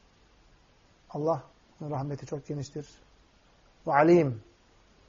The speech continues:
Her şeyi bilendir. Allah Teala buyuruyor ki, şey, Resulullah sallallahu aleyhi ve sellem buyuruyor ki bir sahih hadiste,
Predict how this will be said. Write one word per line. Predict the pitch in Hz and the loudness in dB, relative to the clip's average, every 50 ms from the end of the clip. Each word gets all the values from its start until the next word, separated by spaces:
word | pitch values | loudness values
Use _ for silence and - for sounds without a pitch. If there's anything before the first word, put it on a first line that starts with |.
| _ _ | _ _
Her | - 165 151 | -8 -8 -6
şeyi | 113 143 143 170 202 170 - _ _ _ _ _ _ - - - | -4 -2 -2 -2 -4 -6 -12 _ _ _ _ _ _ -20 -18 -12
bilendir. | 156 139 139 139 117 110 - - _ _ _ _ _ _ _ _ _ _ _ - - - _ - - - - - - _ _ _ _ _ _ _ _ _ _ _ _ - - - - - - - - - _ _ - - - _ - - _ - _ _ _ _ _ _ _ _ _ _ _ _ _ _ _ _ _ - - - - - - - - - - - _ _ - - | -10 -10 -10 -10 -12 -16 -20 -20 _ _ _ _ _ _ _ _ _ _ _ -20 -20 -20 _ -20 -20 -20 -20 -20 -20 _ _ _ _ _ _ _ _ _ _ _ _ -20 -20 -20 -20 -20 -20 -20 -20 -20 _ _ -20 -20 -20 _ -20 -20 _ -20 _ _ _ _ _ _ _ _ _ _ _ _ _ _ _ _ _ -20 -20 -20 -20 -20 -20 -20 -20 -20 -20 -20 _ _ -10 -4
Allah | 185 185 185 214 196 | 2 6 8 8 10
Teala | 214 220 214 220 220 | 10 8 8 8 6
buyuruyor | 214 220 240 269 262 233 | 6 4 4 4 4 4
ki, | 160 175 180 180 190 - - - | 4 6 4 4 4 0 -6 -4
şey, | 139 180 175 170 165 | 0 0 0 2 2
Resulullah | 175 165 190 196 214 202 | 2 2 2 4 4 4
sallallahu | 165 185 196 196 196 208 220 208 | 4 4 4 4 6 8 8 8
aleyhi | 208 208 202 | 8 8 6
ve | 196 | 6
sellem | 165 202 208 208 208 196 | 4 2 2 2 2 2
buyuruyor | 190 202 208 214 233 202 | 2 2 4 6 6 4
ki | 160 180 165 | 4 2 -2
bir | 165 | -2
sahih | 143 - 160 165 | 0 2 4 4
hadiste, | 165 147 131 - - 147 151 165 | 4 4 0 -2 -2 -2 -2 -2